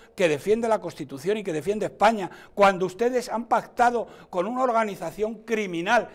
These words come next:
que quiere destruir España? ¿Eh? Es que no tienen ustedes vergüenza. Pero bien, voy a los hechos. Miren ustedes, lo que ha sucedido es lo siguiente. El, el lunes pasado, no ayer, sino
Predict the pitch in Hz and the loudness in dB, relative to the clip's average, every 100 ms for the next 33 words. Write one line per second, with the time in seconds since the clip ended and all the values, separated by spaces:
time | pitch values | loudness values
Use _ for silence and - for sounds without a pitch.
0 | - - 170 190 220 226 202 - 190 202 | -16 -10 -8 -4 -2 -2 -6 -8 -10 -8
1 | 190 - - - - _ _ _ 170 220 | -8 -10 -16 -16 -20 _ _ _ -10 -10
2 | - - 233 247 214 202 202 214 - - | -12 -12 -8 -6 -6 -6 -8 -10 -16 -14
3 | 147 123 98 - - - - - 160 175 | -10 -10 -12 -20 -20 -20 -20 -10 -6 -4
4 | 120 - 202 240 - 131 113 - - - | -6 -6 -6 -6 -8 -14 -14 -18 -20 -20
5 | - _ _ _ _ _ _ - 214 214 | -20 _ _ _ _ _ _ -12 -8 -8
6 | 180 123 95 - - _ _ _ - 170 | -8 -12 -14 -18 -20 _ _ _ -10 -8
7 | 190 220 208 170 185 196 185 143 143 127 | -8 -10 -12 -10 -10 -8 -8 -8 -12 -14
8 | 110 92 - - - _ _ _ _ _ | -16 -20 -20 -20 -20 _ _ _ _ _
9 | _ _ _ _ _ _ _ - - - | _ _ _ _ _ _ _ -20 -20 -20
10 | _ - 160 160 160 160 160 165 160 156 | _ -8 -2 0 0 0 -2 -2 -4 -6
11 | - 147 160 226 226 214 - - 147 202 | -6 -6 -4 -4 -4 -4 -6 -8 -4 0
12 | 190 - 147 139 175 175 143 - - 120 | 0 0 -6 -2 -2 -2 -6 -16 -14 -12
13 | 113 | -12